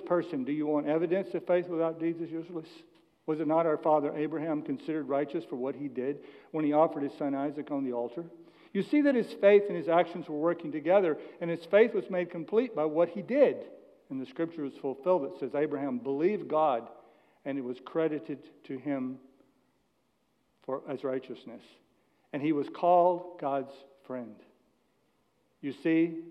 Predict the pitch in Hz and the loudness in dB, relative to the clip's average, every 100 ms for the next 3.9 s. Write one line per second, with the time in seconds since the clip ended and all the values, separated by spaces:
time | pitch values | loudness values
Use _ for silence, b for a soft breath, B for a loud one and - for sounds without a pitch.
0 | - 131 - 151 147 147 - 143 - 139 | -6 -6 -2 -2 -2 -6 -8 -10 -6 -4
1 | 127 156 151 131 123 - - _ _ _ | -2 -2 -2 -6 -8 -14 -20 _ _ _
2 | - 127 131 131 135 127 165 127 139 123 | -8 -4 -4 -2 -2 0 0 0 -4 -6
3 | 127 127 117 131 117 117 113 120 | -8 -8 -12 -12 -12 -12 -10 -12